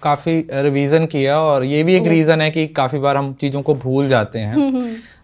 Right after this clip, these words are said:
Speaker 1: तो एक यहाँ पर आपने, अ, पॉइंट, अ, हाईलाइट किया था, मैं उसके बारे में आपसे पूछना चाहता हूँ, क्योंकि बहुत सारे स्टूडेंट ना, अ, नोट्स बनाने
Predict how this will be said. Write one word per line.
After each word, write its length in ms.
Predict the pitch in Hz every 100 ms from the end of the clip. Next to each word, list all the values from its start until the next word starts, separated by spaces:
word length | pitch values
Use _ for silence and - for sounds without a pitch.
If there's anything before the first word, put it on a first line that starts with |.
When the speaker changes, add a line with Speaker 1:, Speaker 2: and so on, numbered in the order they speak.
| _
Speaker 1:
तो 160 | 175 -
एक 240 | 175 170 -
यहाँ 240 | 156 160
पर 140 | 165 170
आपने, 420 | 165 160 165 170
अ, 40 | 131
पॉइंट, 760 | 131 127 143 139 151 156 -
अ, 380 | 110 135 135 131 - -
हाईलाइट 380 | 127 143 151 151
किया 260 | - 139 131
था, 280 | 170 220 185
मैं 140 | 143
उसके 220 | 143 -
बारे 180 | 147 143
में 80 | 143
आपसे 180 | 135 139
पूछना 340 | 131 127 143
चाहता 320 | 135 120 113
हूँ, 80 | 139
क्योंकि 180 | 170 214
बहुत 260 | 165 160
सारे 180 | 160 175
स्टूडेंट 400 | 185 175 175 196
ना, 260 | 214 175 -
अ, 320 | 123 131 131 -
नोट्स 480 | 151 165 190 214
बनाने 460 | 190 180 175 180 180